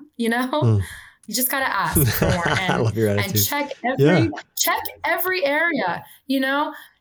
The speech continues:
Speaker 1: You, you, you wanna have a fuel surcharge, double it. You know, you have a dumpster fee, all your in-, incidentals,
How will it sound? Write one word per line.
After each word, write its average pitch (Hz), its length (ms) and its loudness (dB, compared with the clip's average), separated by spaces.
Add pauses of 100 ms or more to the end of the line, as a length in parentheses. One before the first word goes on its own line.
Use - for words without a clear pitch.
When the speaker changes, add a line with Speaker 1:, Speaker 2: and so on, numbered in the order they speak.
Speaker 1:
You, 247 180 0
you, 247 380 0
you 247 160 0
wanna 240 220 -2
have 233 160 -2
a 202 140 0
fuel 254 300 0
surcharge, 262 640 -4
double 214 340 -4
it. - 180 -6
You 202 160 -8
know, 196 180 -6
you 202 180 -6
have 190 100 -4
a 185 60 -6
dumpster 247 500 -4
fee, 254 260 -2
all 220 140 -2
your 240 140 -2
in-, 220 300 -4
incidentals, 233 880 -4